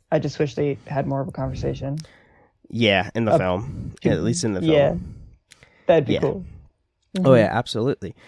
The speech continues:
Speaker 2: And then, uh, you can also find us on a few dif-, different Discord servers. You can find us on the Robots Radio Discord at robots radio dot net,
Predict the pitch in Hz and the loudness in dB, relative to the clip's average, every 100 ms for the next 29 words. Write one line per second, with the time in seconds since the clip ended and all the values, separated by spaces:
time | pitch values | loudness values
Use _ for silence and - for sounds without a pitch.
0 | - _ - 127 123 123 123 123 120 113 | -20 _ 0 4 4 6 6 6 4 2
1 | 113 110 135 113 120 - 120 113 113 107 | 0 -2 0 2 2 2 2 2 0 2
2 | 110 - 98 - 104 104 101 - _ _ | 0 0 -4 -4 -6 -4 -6 -12 _ _
3 | 120 - - 120 - 123 117 123 117 120 | -4 -4 -6 -6 -2 0 0 0 0 0
4 | 117 - - 107 - 202 202 - - - | -2 -4 -12 -10 -4 -2 -2 -4 -8 -6
5 | 110 104 95 98 98 101 98 98 113 110 | -4 -2 -4 -4 -2 -2 -2 -4 -4 -2
6 | 107 107 107 - 113 107 95 92 95 95 | -2 -2 -4 -4 -4 -2 -4 -4 -6 -8
7 | - 98 92 98 92 123 151 | -6 -6 -6 -6 -4 -2 -2